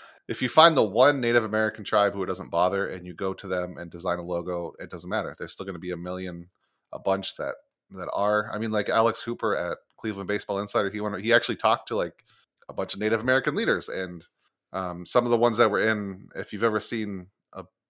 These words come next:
a post from the news a few years ago about people heckling the protesters who just look like awful, terrible people who were wearing all their Chief Wahoo garbage and yelling at the, the Native Americans. And then, like,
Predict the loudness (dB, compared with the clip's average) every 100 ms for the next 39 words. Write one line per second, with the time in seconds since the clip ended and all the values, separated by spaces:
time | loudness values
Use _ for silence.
0 | _ -4 -2 0 -2 -6 -2 -2 -2 -4
1 | -2 -4 -2 -4 -2 -4 -6 -6 0 0
2 | 0 -4 -6 -10 -14 _ -18 -4 -2 2
3 | 2 0 0 -4 -4 -8 -8 -8 -6 -2
4 | 2 2 2 -2 -2 -2 -6 -6 -8 -10
5 | _ _ _ _ 0 2 2 -2 -4 -4
6 | -2 0 0 -2 -2 -2 -4 -6 -8 -6
7 | -6 -6 -8 -8 -10 -12 -16 _ -10 -8
8 | -8 -8 -8 -10 -10 -12 -10 -10 -8 -10